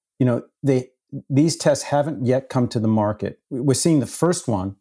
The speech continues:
the Abbott, the new Abbott test, which the government bought the entire allotment of a hundred and fifty million tests. But that's the trick to opening the economy. That's the trick to getting kids back to school.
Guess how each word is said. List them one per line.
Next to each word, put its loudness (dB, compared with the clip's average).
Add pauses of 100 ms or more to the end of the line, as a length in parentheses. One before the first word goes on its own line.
(520)
the 4
Abbott, 0
the 0
new 4
Abbott -4
test, -4 (340)
which -4
the -2
government 0 (560)
bought 2
the -2
entire 0
allotment -2
of -6
a -2
hundred -2
and -4
fifty -4
million -2
tests. -2 (800)
But 0
that's 0
the -4
trick 0
to -4
opening 0
the 0
economy. -2 (160)
That's 0
the -2
trick -2
to -4
getting 0
kids -6
back -4
to -12
school. -2